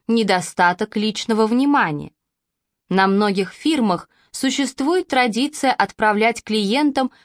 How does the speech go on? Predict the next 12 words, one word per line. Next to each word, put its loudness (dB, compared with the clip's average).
поздравительные 0
открытки -2
к -10
Рождеству -4
и 2
Новому 2
году. -4
Все 0
открытки -2
с -12
личными 0
поздравлениями 0